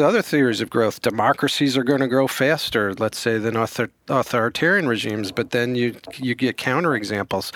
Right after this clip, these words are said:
Federal systems will grow better than, uh, centralized systems. But of course, then you get, you get counterexamples to that too. So I think when we're talking about the relationship between institutions and growth, there is a strong argument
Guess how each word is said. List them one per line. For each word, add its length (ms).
Federal 500
systems 560
will 140
grow 240
better 360
than, 840
uh, 240
centralized 580
systems. 400
But 140
of 100
course, 280
then 160
you 80
get, 280
you 140
get 360
counterexamples 800
to 80
that 260
too. 220
So 180
I 60
think 300
when 220
we're 80
talking 240
about 160
the 80
relationship 520
between 360
institutions 920
and 180
growth, 440
there 160
is 280
a 80
strong 680
argument 840